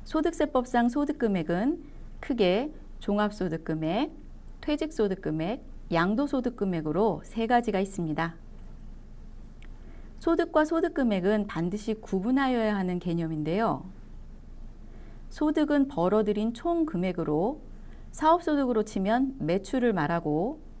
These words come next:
소득금액은 이 소득을 얻기 위해 쓰여진 필요경비를 공제하고 난 금액입니다.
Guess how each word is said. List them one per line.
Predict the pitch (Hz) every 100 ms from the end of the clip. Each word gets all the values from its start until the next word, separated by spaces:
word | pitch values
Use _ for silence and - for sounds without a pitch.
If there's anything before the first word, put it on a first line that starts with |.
| - - - - - - - - - - - - -
소득금액은 | - 311 349 302 262 208 247 269 -
이 | 202
소득을 | 220 294 277 269 233
얻기 | 165 - 214
위해 | 190 196
쓰여진 | 196 - - 262 254 233 214 277 - - -
필요경비를 | - 330 320 285 247 202 214
공제하고 | 208 190 185 190 175 -
난 | 147 156 175
금액입니다. | 208 - 180 170 156 151 160 175 -